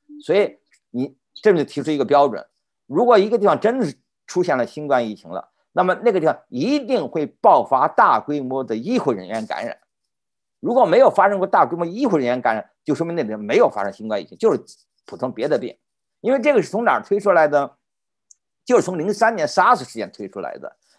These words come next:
当sars出现的时候，人们也不知道它是sars，是一种新的传染病，也把它当成一般的流感、当成一般的肺炎去治去了。可是后来正因为开始他们医护人员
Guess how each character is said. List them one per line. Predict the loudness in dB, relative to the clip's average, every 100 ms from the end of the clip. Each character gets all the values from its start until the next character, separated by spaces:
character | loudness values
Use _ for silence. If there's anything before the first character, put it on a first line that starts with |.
| _ 0
当 | 0
sars | 4 4 4 2
出 | -2
现 | 0 0
的 | 0
时 | 2
候， | 0 0 -4
人 | -2
们 | 0 -2
也 | -4
不 | -6 -2
知 | 2
道 | 2
它 | 0
是 | -6
sars， | -2 -2 -2
是 | -10
一 | -14
种 | -10
新 | -6 -2
的 | -2 -2 -6
传 | -6
染 | -6 -8
病， | -12 -12 _ _ _ 0
也 | 2 4
把 | 2
它 |
当 | 2
成 | -2
一 | -4
般 | -2 -2
的 | -2
流 | -4 -2
感、 | -2 -4 -2
当 | -2
成 | -2
一 | -2
般 | -2 -2
的 |
肺 | -4 -8
炎 | -8
去 | -12
治 | -12 -12
去 | -12 -14
了。 | -16 _ _ _ _
可 | -2
是 | 0
后 | 4 6
来 | 6 4
正 | 4 2
因 | 2 2
为 | 2 2 -2 _ _ _ _ 0
开 | 2 2
始 | 0 -4
他 | -4
们 | -4 -8 _ _ _ _ _ -8
医 | -4 -4
护 | -2 -2
人 | -2
员 | -4 -4